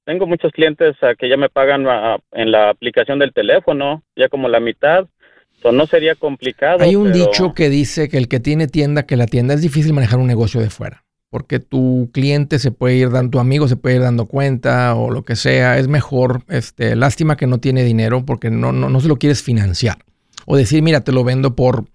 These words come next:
Speaker 2: este, cincuenta mil dólares, me vas a ir dando, un ejemplo, cinco mil dólares por mes, eh, por los
Speaker 1: Pero,
Speaker 2: próximos
Speaker 1: ¿me
Speaker 2: diez meses".
Speaker 1: recomiendas hacer eso, que me dé mejor una parte y dejárselo ya,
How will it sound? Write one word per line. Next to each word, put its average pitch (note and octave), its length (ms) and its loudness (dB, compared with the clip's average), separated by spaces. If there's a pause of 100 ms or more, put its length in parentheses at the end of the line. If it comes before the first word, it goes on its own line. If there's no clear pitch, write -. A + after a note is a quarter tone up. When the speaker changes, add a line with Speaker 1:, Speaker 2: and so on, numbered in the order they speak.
(460)
Speaker 2:
este, G#2+ 1000 -2 (380)
cincuenta A#2+ 340 -2
mil B2+ 200 4
dólares, C#3 640 0
me A#2+ 100 -6
vas A2+ 180 -4
a C3 40 -2
ir B2 120 0
dando, B2 500 2
un A#2+ 200 0
ejemplo, B2 680 -2
cinco A#2+ 380 -4
mil A#2+ 220 0
dólares A#2+ 400 0
por A#2 200 -4
mes, A2+ 500 -4 (540)
eh, G#2 720 -2
por B2+ 120 0
los B2 80 2
Speaker 1:
Pero, C3+ 120 -2
Speaker 2:
próximos C3 360 0
Speaker 1:
¿me A2+ 60 -2
Speaker 2:
diez A#2+ 220 2
meses". A#2+ 220 2
Speaker 1:
recomiendas D#3+ 300 0
hacer D3+ 300 0
eso, D#3+ 560 2 (420)
que B2+ 160 4
me A#2+ 340 0
dé C3 140 2
mejor C#3+ 280 -2
una D3 180 0
parte C#3 500 0
y A#2 260 -2
dejárselo C3+ 520 0
ya, D3+ 400 0